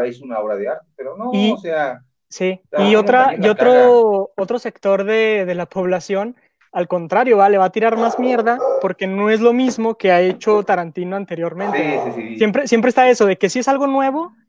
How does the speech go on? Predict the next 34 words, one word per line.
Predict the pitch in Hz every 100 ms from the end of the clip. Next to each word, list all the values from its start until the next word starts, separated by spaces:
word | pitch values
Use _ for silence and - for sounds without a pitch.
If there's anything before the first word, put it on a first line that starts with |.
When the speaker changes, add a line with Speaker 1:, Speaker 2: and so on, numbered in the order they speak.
| _ -
Speaker 2:
no | 196 214
es | 208
ma-, | 226 233
no | 220 220
es |
mejor | 233 233 247 254
que | 214
lo | 170
viejo, | 160 175 - 156 147
¿ah? | 156 160
Siempre | - 175 -
Speaker 1:
Sí, | 151
Speaker 2:
tenemos | 147 143
Speaker 1:
sí, | -
sí, |
Speaker 2:
también | 180 175 175
esa | 127
Speaker 1:
también, | 139 190
este, | -
Speaker 2:
costumbre, | 180 190
Speaker 1:
no, | 208 175 156
Speaker 2:
güey. | 139
Speaker 1:
se | 135 151
alejó | 143 135 180
de |
sus | 180 170
raíces, | 120 123 156 139 117
de | 101 131
Perros | 127 135 113
de | 104
Reserva. | 104 - 120 101 95 _
Speaker 2:
Sí, | - 196
sí, | 190 180
sí. | 185